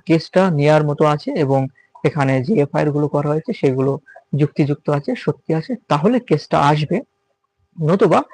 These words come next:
কেসটা কিন্তু তার আগেই ডিসমিস হয়ে যেতে পারে। এবার এখানে আরেকটা দিক খুলে রাখেন যে,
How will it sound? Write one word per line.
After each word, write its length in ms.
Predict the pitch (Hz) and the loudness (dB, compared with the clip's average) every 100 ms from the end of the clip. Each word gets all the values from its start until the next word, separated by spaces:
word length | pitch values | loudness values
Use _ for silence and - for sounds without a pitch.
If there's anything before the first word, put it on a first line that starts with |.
| - _ - | -20 _ -4
কেসটা 280 | 151 - | -2 0
কিন্তু 240 | 143 156 220 | -2 -2 -4
তার 220 | 147 135 | -2 0
আগেই 400 | 135 135 233 254 | 2 2 2 0
ডিসমিস 460 | 143 - 165 180 220 | -2 -4 -6 -6 -6
হয়ে 100 | 277 | -6
যেতে 240 | - - | -6 -10
পারে। 260 | - - - _ _ - 190 165 - - _ | -12 -16 -18 _ _ 0 0 0 -8 -20 _
এবার 240 | 180 214 190 | 4 6 6
এখানে 280 | 196 226 | 6 4
আরেকটা 800 | 240 175 247 - - - 247 262 - _ _ | 6 4 4 2 -6 2 4 4 -4 _ _
দিক 200 | 165 190 | 0 0
খুলে 320 | - - 175 190 | 0 2 4 6
রাখেন 380 | 185 277 262 | 4 2 2
যে, 320 | 160 156 156 | 4 6 6